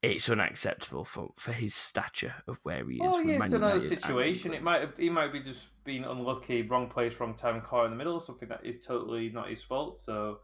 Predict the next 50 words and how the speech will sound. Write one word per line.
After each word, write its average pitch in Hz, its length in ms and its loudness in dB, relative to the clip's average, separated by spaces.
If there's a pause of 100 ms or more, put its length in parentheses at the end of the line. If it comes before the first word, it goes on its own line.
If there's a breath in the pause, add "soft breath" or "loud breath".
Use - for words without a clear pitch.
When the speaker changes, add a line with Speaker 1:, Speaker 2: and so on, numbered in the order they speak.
(160 soft breath)
Speaker 2:
you 208 120 -6
just 233 160 -8
don't 160 100 2
know 180 240 2
if 135 140 -8
he 123 340 -6
has 190 220 4
done 165 120 0
anything 117 340 -6
wrong. 107 260 0 (280)
He 139 60 -14
might 143 120 0
have 139 80 -4
just - 100 -14
been, 117 260 -4 (600)
he 151 100 -4
might 160 180 4
be 151 60 -4
completely 160 460 0
innocent 127 300 -6
in 117 40 -4
all 120 160 2
this. 123 200 -4
He - 60 -6
was 113 100 -4
just 117 180 -12
in 120 40 -4
the 110 160 -4
wrong 123 200 -4
place 117 260 -4
at 117 60 -12
the - 80 -6
wrong 120 180 -6
time, 139 380 0 (200)
and 120 80 -10
it'll 113 140 -2
all 113 220 2
be - 80 -12
cleared 127 340 -2
up. 156 220 2
So 113 320 -2
it - 80 -12 (240)
might 160 120 -2
be 110 80 -16
fine. 156 280 0 (640)
Speaker 1:
You'd 160 180 8
like 233 220 8
to 110 100 2
hope - 320 4
so. - 260 -2